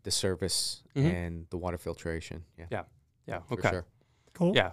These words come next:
Speaker 2: So I mean, I mean, w-, you know, basically you're saying things that I think we've been talking about, Greg and I, for the past, what, year we've been doing this now.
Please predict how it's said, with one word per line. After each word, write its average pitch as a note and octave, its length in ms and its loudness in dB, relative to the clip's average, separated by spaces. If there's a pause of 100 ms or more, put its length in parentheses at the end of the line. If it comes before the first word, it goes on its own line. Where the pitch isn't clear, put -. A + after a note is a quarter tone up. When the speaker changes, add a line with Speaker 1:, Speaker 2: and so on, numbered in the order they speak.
(120)
Speaker 2:
So C#3 140 8
I D3 100 10
mean, E3+ 140 6
I E3 60 10
mean, D#3+ 180 8
w-, E3 260 2
you C#3+ 100 4
know, B2 180 8
basically C3+ 640 6
you're A#2+ 680 8 (380)
saying C3 420 6
things A2 380 6
that G2+ 200 6
I G#2+ 120 6
think G#2+ 180 6
we've A2 180 6
been G2+ 120 2
talking G#2 340 2
about, F#2+ 260 0
Greg G#2 200 4
and F#2+ 100 0
I, F#2 140 0
for F2+ 300 -4 (120)
the F#2+ 100 -8
past, F#2+ 440 0 (120)
what, F#2 280 -6
year G#2 280 2
we've F2+ 180 -4
been F#2 100 -6
doing F#2 240 0
this F2 180 -4
now. - 80 0